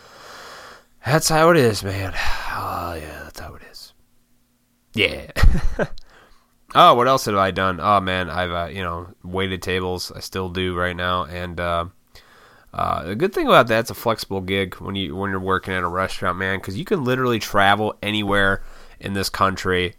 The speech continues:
and find a job like, like, like that because, you know, everybody needs a bartender or server. You know, it's the best traveling gig. If you really wanna travel the world, <clears throat> excuse me, ugh,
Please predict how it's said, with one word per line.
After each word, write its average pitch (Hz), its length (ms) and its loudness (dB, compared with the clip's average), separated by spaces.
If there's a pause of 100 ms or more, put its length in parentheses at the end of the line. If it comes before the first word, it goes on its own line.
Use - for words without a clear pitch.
and 95 100 -8
find 95 360 0
a - 20 -4
job 87 460 2
like, 82 200 -8 (240)
like, 85 280 -6 (100)
like - 200 -8
that 85 260 -6 (120)
because, 92 760 -6
you 90 160 -6
know, 85 340 -2 (960)
everybody 104 380 0
needs 101 280 -4
a 95 60 -6
bartender 95 640 0
or 87 60 -4
server. 92 480 -2 (880)
You 107 60 -4
know, 110 60 2
it's 107 100 -4
the 113 80 -2
best 113 320 2
traveling 107 460 4
gig. 107 220 2
If 95 140 -4
you 226 100 2
really 143 360 6
wanna 131 220 4
travel 117 340 2
the 110 80 -2
world, 107 380 2 (680)
<clears throat> - 580 -14
excuse 196 640 6
me, 110 200 -2 (920)
ugh, 151 400 6